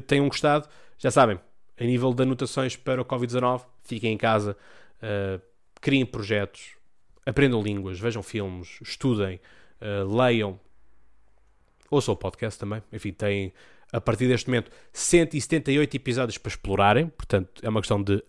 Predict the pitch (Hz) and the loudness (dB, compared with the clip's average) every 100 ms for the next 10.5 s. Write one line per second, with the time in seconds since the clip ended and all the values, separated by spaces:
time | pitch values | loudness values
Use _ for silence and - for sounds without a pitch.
0 | - 160 151 127 160 226 - - - - | 2 6 6 6 2 0 -4 -14 -18 -18
1 | - - 123 117 127 - 123 117 120 113 | -18 -6 -2 0 -2 -2 -4 -2 -2 -2
2 | - 104 101 92 151 135 120 110 104 117 | -2 0 0 2 2 2 2 2 2 0
3 | - 117 - 117 107 104 101 107 104 101 | 0 -2 -2 -2 0 0 0 0 -2 -2
4 | 101 98 - - - - - 101 98 92 | 0 -2 -4 -14 -20 -16 -4 0 0 0
5 | 92 95 98 110 104 127 - 107 139 117 | -2 -4 2 2 2 -2 -4 -2 0 0
6 | 110 104 104 101 92 101 95 90 107 101 | -2 -4 -6 -6 -6 -6 -6 -8 -8 -8
7 | 92 - - - _ - 107 - - 117 | -12 -18 -20 -20 _ -16 -14 -14 -4 0
8 | 104 101 - 110 - 98 92 - - - | 0 -2 -2 -2 -2 -6 -8 -8 -20 -6
9 | 107 101 98 87 - 104 98 98 98 - | -2 0 -2 -4 -8 -8 -4 -4 -6 -10
10 | 98 - 95 98 92 | -12 -10 -8 -8 -10